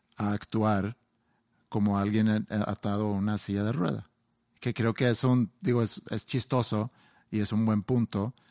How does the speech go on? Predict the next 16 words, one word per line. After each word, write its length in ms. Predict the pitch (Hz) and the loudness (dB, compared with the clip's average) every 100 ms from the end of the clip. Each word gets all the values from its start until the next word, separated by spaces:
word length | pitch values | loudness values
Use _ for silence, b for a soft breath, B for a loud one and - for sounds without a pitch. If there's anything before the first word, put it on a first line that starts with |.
| b b - | b b -6
que 380 | 107 98 92 80 B B B - | -2 0 0 -4 B B B -2
a 60 | |
lo 80 | 113 | 0
mejor 340 | 107 107 117 - _ - | 2 0 -2 -2 _ 0
podemos 380 | 117 107 117 - | 4 4 4 2
tener 160 | 120 | 2
un 180 | 113 117 | 4 2
actor 400 | 113 - 104 110 | 0 0 0 0
haciendo 380 | 107 - 107 101 | -2 0 0 0
un 80 | 107 | -2
papel 560 | 110 - 101 98 101 b b - | -4 -2 -2 0 -4 b b -20
de 340 | - - 110 | -18 -4 2
un 160 | 107 101 | 4 4
homosexual, 800 | 101 95 92 107 113 117 120 139 b b b | 2 0 -2 0 2 2 0 -4 b b b
de 180 | 95 104 | -4 0
un, 680 | 101 107 110 110 101 95 | 2 6 6 6 6 4